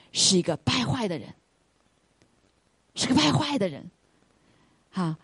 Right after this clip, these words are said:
是一个本不讨神喜悦的人，是个没有指望的人，啊，以至于他这是真实的谦卑哈，所以他要求神来赐恩典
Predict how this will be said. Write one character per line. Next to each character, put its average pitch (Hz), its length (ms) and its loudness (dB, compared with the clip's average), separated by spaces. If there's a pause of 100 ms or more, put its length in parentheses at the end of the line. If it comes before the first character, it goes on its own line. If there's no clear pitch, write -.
(100)
是 - 180 2
一 294 60 4
个 262 80 6
本 226 220 0
不 311 160 0
讨 - 260 2
神 240 240 4
喜 - 280 4
悦 254 180 6
的 180 120 4
人， - 160 -12 (680)
是 - 100 -6
个 285 60 2
没 311 100 4
有 381 140 6
指 - 280 4
望 330 240 6
的 214 100 6
人， 147 180 -6 (1300)
啊， 170 280 -4 (580)
以 190 100 6
至 - 160 0
于 196 40 2
他 196 100 -2
这 - 120 -4
是 185 120 0
真 294 220 6
实 - 100 4
的 180 80 4
谦 175 300 2
卑 175 200 0
哈， 147 180 -2 (160)
所 190 140 2
以 196 40 2
他 190 80 2
要 175 80 6
求 196 340 8
神 175 260 4
来 156 200 0 (200)
赐 - 300 0
恩 247 200 8
典 147 240 0